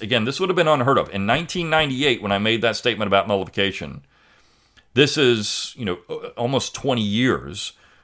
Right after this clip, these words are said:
before, uh, Michael Boldin is gonna start the Tenth Amendment Center,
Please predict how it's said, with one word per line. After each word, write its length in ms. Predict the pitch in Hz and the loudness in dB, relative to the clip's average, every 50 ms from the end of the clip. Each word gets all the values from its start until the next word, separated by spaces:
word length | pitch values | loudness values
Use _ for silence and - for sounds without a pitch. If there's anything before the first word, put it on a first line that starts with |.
| _ _ | _ _
before, 720 | - 101 - - 123 120 113 113 107 107 107 107 - - | -6 -4 0 2 4 6 6 6 6 6 4 2 0 0
uh, 220 | 107 98 95 - 90 | 0 0 0 0 0
Michael 380 | 107 104 110 110 107 113 107 | 0 2 2 2 2 0 -2
Boldin 600 | 95 104 104 113 113 92 87 85 82 82 85 - | 2 2 4 4 2 2 -2 -6 -6 -8 -8 -8
is 160 | 95 95 82 | -8 -8 -6
gonna 220 | - 104 104 101 95 | -4 -2 -2 -2 -2
start 300 | - - 110 98 - - | -2 0 0 0 0 0
the 60 | 90 | -4
Tenth 220 | - 104 95 90 85 | -4 -4 -4 -2 -2
Amendment 340 | 90 92 104 120 123 107 101 | 0 0 0 0 0 -2 -6
Center, 420 | - - 80 78 76 71 71 71 | -6 -6 -4 -4 -4 -6 -6 -8